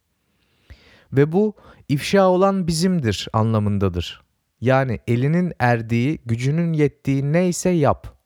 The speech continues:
koşulunda çalışmak zorundayız. Ve sadece burada eylemde bulunabiliriz. Buna karşın ruhun edinilmesi ve canlılık Yaradan'a bağlıdır.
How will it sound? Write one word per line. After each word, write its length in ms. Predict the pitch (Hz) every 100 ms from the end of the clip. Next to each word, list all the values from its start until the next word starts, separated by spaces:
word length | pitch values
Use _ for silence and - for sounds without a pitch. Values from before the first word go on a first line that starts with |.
| _ _ _
koşulunda 640 | - 127 - 143 139 147
çalışmak 580 | 160 147 135 131 143 127
zorundayız. 680 | 107 101 95 87 82 - - _ _ _ _ _ _ _ _ _ _ _ _
Ve 120 | 123
sadece 560 | 143 196 202 185 190 170
burada 380 | 170 190 175 180
eylemde 560 | 135 147 151 151 147 135
bulunabiliriz. 840 | 117 110 101 95 92 87 - - _ _ _ _
Buna 260 | 117 156
karşın 480 | 175 170 156 - 131
ruhun 500 | 104 120 127 160 165 -
edinilmesi 760 | 127 143 147 151 156 156 175
ve 160 | 165 147
canlılık 680 | 135 131 147 160 220 -
Yaradan'a 520 | 147 147 156 156 156 139
bağlıdır. 560 | 117 101 92 90 -